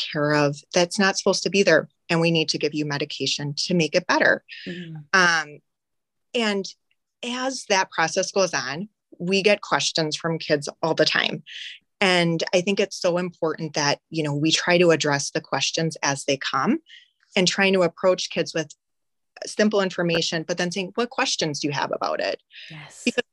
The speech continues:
Speaker 1: sometimes it's hard to know exactly how they're processing and what they're thinking about, um,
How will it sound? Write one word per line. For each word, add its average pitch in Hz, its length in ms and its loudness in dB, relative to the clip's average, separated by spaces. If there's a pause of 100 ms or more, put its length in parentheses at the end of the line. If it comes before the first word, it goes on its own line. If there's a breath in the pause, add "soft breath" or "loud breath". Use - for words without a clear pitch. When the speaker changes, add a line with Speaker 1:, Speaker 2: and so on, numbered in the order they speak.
(220)
Speaker 1:
sometimes 403 180 0
it's 302 140 0
hard 180 360 0
to 269 140 0
know 175 400 2
exactly 175 520 0
how 175 240 -2
they're 180 120 0
processing 165 680 -4
and 156 200 -4
what 156 180 4
they're 165 120 6
thinking 160 340 -2
about, 143 380 0 (720 loud breath)
um, 156 460 4